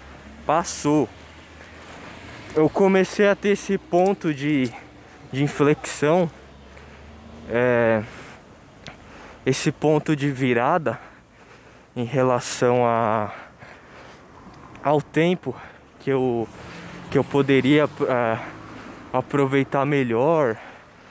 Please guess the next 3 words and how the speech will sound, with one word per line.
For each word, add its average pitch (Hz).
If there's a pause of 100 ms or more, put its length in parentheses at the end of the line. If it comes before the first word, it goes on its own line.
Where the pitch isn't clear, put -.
(500)
é, 117 (1080)
utilizar 156
ele 143